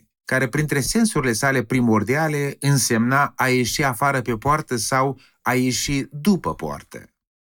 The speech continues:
Oamenii ieșeau după porțile și zidurile orașului pentru a participa la diferite activități și competiții fizice. În secolul șaisprezece,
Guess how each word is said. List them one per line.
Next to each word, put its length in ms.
Oamenii 560
ieșeau 400
după 240
porțile 380
și 180
zidurile 400
orașului 680
pentru 260
a 60
participa 540
la 100
diferite 420
activități 560
și 120
competiții 640
fizice. 840
În 120
secolul 360
șaisprezece, 920